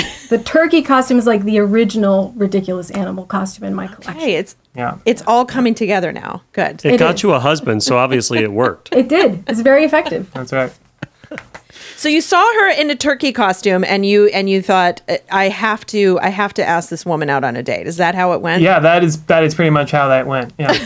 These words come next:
Speaker 1: <laughs>
Speaker 3: yeah. I thought, "This, this is, this is very promising," so I asked her out.
Speaker 2: So I got this message, and I had taken John to be very serious, and, you know, not, did not see this coming.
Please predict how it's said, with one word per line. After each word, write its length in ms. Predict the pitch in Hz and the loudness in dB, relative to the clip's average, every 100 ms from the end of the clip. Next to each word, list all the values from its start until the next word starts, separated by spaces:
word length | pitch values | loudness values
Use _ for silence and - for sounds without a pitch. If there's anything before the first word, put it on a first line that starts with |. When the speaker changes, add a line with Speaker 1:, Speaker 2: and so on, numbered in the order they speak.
| - | -10
Speaker 1:
<laughs> 140 | - | -12
Speaker 3:
yeah. 200 | 190 262 - 269 - | -4 -4 -2 -4 -2
I 100 | - | -4
thought, 240 | - 143 139 | 0 0 2
"This, 160 | 143 135 | -2 0
this 260 | 156 156 | 0 2
is, 260 | 165 139 135 | 0 -2 -2
this 180 | 151 151 | -2 0
is 100 | 135 | 0
very 200 | 139 135 | 0 0
promising," 480 | 139 127 120 127 123 | 0 -2 -2 -6 -6
so 140 | 131 | -4
I 80 | 127 | -2
asked 260 | 131 135 | -2 -2
her 100 | 170 | -2
out. 200 | 151 339 - _ _ | 0 0 -4 _ _
Speaker 2:
So 240 | - 277 277 | 0 2 4
I 140 | 269 | 2
got 200 | 302 403 | 2 2
this 160 | 494 330 | 0 0
message, 360 | 349 294 226 | 0 0 -2
and 340 | 233 214 214 - - _ | -2 -2 -2 -4 -10 _
I 200 | 226 220 | -2 0
had 240 | 233 233 214 - | 2 0 -4 -2
taken 300 | 247 240 233 | 0 2 2
John 240 | 220 214 | 0 0
to 60 | 220 | -2
be 140 | 220 | -2
very 360 | 202 208 208 214 | 2 4 4 0
serious, 540 | - 208 214 415 - | -2 0 2 0 -2
and, 340 | 220 202 - | -2 -2 -2
you 100 | 220 | -2
know, 220 | 202 196 190 | 0 0 -2
not, 320 | 214 214 214 | 0 0 0
did 120 | 269 | 2
not 200 | 285 262 | 4 2
see 80 | - | 0
this 160 | 196 185 | -4 -4
coming. 300 | 277 214 - | -4 -4 -6